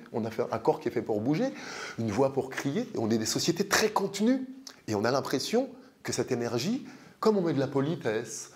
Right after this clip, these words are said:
comme on, elle est très distillée, tu vois, par le rythme auquel on parle. Par, parfois, on peut poser beaucoup de questions. Et c'est, et tout ça, c'est une forme d'agressivité. Parce qu'on s-, on s'en rend pas compte, parce qu'elle est, elle est institutionnalisée,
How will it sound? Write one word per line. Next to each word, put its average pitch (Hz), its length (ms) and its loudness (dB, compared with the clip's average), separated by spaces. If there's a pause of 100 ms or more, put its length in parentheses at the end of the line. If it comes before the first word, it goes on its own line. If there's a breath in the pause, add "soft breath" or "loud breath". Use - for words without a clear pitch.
(120)
comme 156 200 0
on, 156 60 -2 (320 loud breath)
elle 110 140 -2
est 110 100 -2
très - 160 2
distillée, 139 440 -2
tu 117 100 -6
vois, 127 100 0
par 117 160 0
le 117 80 4
rythme 123 400 -2
auquel 120 260 2
on 143 100 0
parle. 117 320 -2 (240 loud breath)
Par, 107 160 -4
parfois, - 280 -2
on - 40 2
peut - 80 -4
poser 107 220 4
beaucoup 127 260 -2
de - 40 -6
questions. 143 480 -2 (440 loud breath)
Et - 40 -6
c'est, - 180 -2
et - 40 0
tout - 140 -4
ça, 170 120 4
c'est - 140 -2
une 110 120 2
forme 147 380 0 (200)
d'agressivité. 135 1040 0 (340)
Parce 110 140 -6
qu'on 113 120 -2
s-, - 180 -6
on 113 60 0
s'en 113 160 0
rend 113 80 0
pas 123 140 0
compte, 214 180 0
parce 117 160 -2
qu'elle 110 140 0
est, 110 160 2 (320 loud breath)
elle 101 160 0
est 107 260 2
institutionnalisée, 113 960 -2